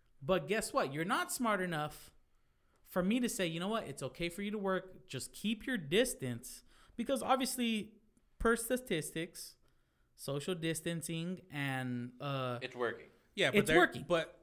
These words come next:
Speaker 3: there is, there's some jobs where social distancing isn't an option.
Speaker 1: No, I get that. But wearing a mask, wearing gloves,
Speaker 2: You could, that can only do
Speaker 1: sanitizing.
Speaker 2: so much.
Speaker 1: So, no, no, no.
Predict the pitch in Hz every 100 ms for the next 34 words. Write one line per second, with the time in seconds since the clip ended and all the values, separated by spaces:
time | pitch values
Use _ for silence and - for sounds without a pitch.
0 | - 151 156 156 143 151 151 - 160 139
1 | 139 147 127 123 127 123 117 - 139 139
2 | 127 139 131 - 123 123 123 120 113 -
3 | _ _ _ _ - 131 131 - 117 -
4 | _ _ _ _ _ _ _ _ 233 262
5 | 151 170 277 311 123 101 - - 135 123
6 | 202 139 135 147 135 123 113 123 135 165
7 | 202 - 135 127 120 113 123 123 131 180
8 | 185 156 254 240 220 196 247 180 202 202
9 | 196 208 220 269 262 - 143 120 101 104
10 | - 254 254 311 330 277